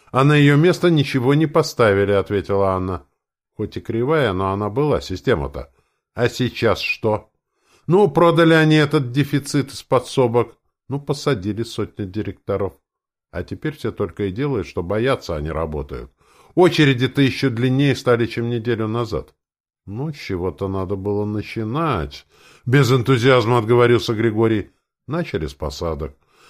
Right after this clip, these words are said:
Следующими этапами будут новые торговые площади и выравнивание цен. Через год-полтора очереди должны исчезнуть». «Выравнивание — это повышение, что ли?» Уперла руки в боки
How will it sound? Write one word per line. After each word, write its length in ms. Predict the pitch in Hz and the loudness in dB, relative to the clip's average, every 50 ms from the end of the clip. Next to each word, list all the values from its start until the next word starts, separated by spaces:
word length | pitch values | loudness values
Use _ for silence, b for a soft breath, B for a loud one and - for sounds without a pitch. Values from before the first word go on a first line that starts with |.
| b b | b b
Следующими 760 | b - 160 202 214 196 214 208 175 147 - 185 190 185 185 175 | b 0 2 4 4 6 6 4 4 4 2 2 4 4 4 4
этапами 460 | - 180 175 156 - 170 160 156 147 | 4 4 2 4 4 4 4 4 2
будут 340 | 139 147 147 143 139 139 - | 2 2 2 2 0 0 2
новые 320 | 151 151 156 160 160 151 | 2 2 4 4 2 2
торговые 500 | 147 135 123 117 127 131 120 117 113 101 | 2 2 2 2 2 2 4 4 4 2
площади 500 | - 110 113 131 - - 175 170 170 180 | 2 0 0 0 0 -2 -4 -2 0 2
и 60 | 160 | 2
выравнивание 760 | 123 113 104 104 107 113 123 131 127 104 95 87 82 76 69 67 | 4 4 4 4 4 2 2 0 0 0 0 0 -2 -2 -4 -6
цен. 380 | - - 80 73 65 64 65 - _ _ _ _ _ _ _ _ _ | -8 -8 -8 -8 -8 -8 -10 -16 _ _ _ _ _ _ _ _ _
Через 360 | _ - - 104 98 98 90 92 | _ -10 -8 -6 -6 -6 -6 -4
год-полтора 680 | 104 98 - - - 98 92 - - 107 101 98 90 | -6 -6 -6 -6 -6 -8 -6 -4 -4 -2 -2 -2 -2
очереди 540 | 92 95 90 - - 87 87 78 80 87 82 | -2 -4 -4 -6 -6 -8 -8 -8 -8 -8 -8
должны 440 | 82 90 90 85 80 87 87 82 | -6 -6 -6 -6 -6 -6 -8 -8
исчезнуть». 640 | 85 - - - - 71 60 55 - - - _ _ _ _ _ _ _ _ _ _ _ _ - | -8 -10 -12 -12 -12 -10 -10 -12 -14 -18 -20 _ _ _ _ _ _ _ _ _ _ _ _ -14
«Выравнивание — 840 | 85 87 95 98 101 101 98 95 101 104 98 95 101 98 101 101 98 | -8 -6 -4 -2 -2 -2 -2 -2 -4 -4 -4 -4 -4 -4 -4 -6 -6
это 140 | - - 90 | -6 -8 -10
повышение, 640 | - 101 101 101 110 - - 151 151 135 107 82 69 | -8 -6 -6 -6 -6 -8 -8 -8 -6 -6 -6 -6 -8
что 220 | - - 85 78 | -8 -8 -6 -6
ли?» 180 | 69 69 69 67 - b b b b b | -6 -6 -8 -8 -10 b b b b b
Уперла 480 | b 110 98 - 139 127 120 123 123 120 | b -4 0 2 4 4 6 6 6 4
руки 220 | 123 110 - 131 | 4 2 2 2
в 100 | 120 104 | 0 2
боки 480 | 101 107 120 113 - - 123 117 123 | 2 2 2 2 2 4 4 4 4